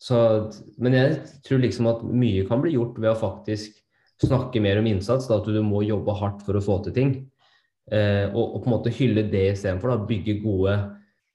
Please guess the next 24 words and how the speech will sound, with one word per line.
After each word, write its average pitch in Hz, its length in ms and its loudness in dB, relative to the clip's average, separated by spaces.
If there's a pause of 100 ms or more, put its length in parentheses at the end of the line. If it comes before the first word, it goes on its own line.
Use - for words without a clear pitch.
eh, 98 400 0
bygge 120 260 2
en 117 80 2
god 120 200 4
arbeidsmoral, 104 520 0
da, 104 80 0 (140)
gode 110 260 0
rutiner, 123 520 -2 (440)
og, 101 400 -2
og, 104 200 -4 (260)
og 123 80 -6
snakke 123 280 0
mer 104 220 2
om 107 80 2
hva 95 80 2
som 107 160 -4
faktisk 95 400 -8
kreves 92 380 -2
for 98 160 -2
å 101 200 -2 (480)
bli 101 220 2
bedre 92 300 0
i 95 60 -4
ting, 139 180 0